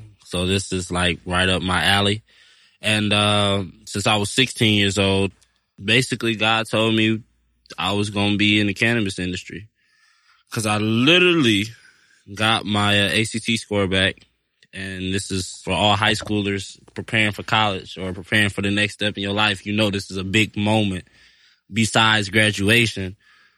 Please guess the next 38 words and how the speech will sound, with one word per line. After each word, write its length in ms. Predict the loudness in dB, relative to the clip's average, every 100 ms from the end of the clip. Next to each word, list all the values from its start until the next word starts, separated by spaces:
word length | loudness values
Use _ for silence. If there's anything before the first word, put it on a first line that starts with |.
| _
or 540 | 0 2 4 2 0 -2 -6 -12
getting 260 | -4 -4
your 80 | -4
first 300 | -6 -6 -4
nut 200 | 0 0
off, 240 | 0 -4 -8
but 100 | -12
that's 220 | -10 -10
a 60 | -12
different 320 | -14 -14 -14
conversation. 420 | -14 -14 -6 -6 -2
<laughs> 2250 | 2 4 4 4 2 4 4 4 2 2 0 0 -2 0 -2 -2 -8 -12 -8 -6 -6 -6
But, 400 | 2 4 4 0 -10 -18 -18 -20 _
but 220 | -4 0
nah, 460 | 4 4 4 2 -2
just, 400 | -2 -2 -2 -6 _ _ -4
I 140 | -2 2
got 220 | 2 4
my 140 | 4
A 80 | 2
C 120 | 0
T 180 | -2 -2
score 260 | 0 0 2
back. 220 | 2 2
It 80 | 0
said 260 | 2 2
sixteen, 640 | 2 -4 -2 0 2 2 2
but 220 | 0 -2 -4
I 120 | -2
was 180 | -2 0
like, 240 | -2 -2 _ _ _ _
I 120 | -6
had 180 | -2 -2
this 160 | -2 0
life 260 | 2 2
realization, 580 | 2 2 2 2 2 0
like, 200 | -2 -4 -8 _
"Damn, 320 | -6 -4 -4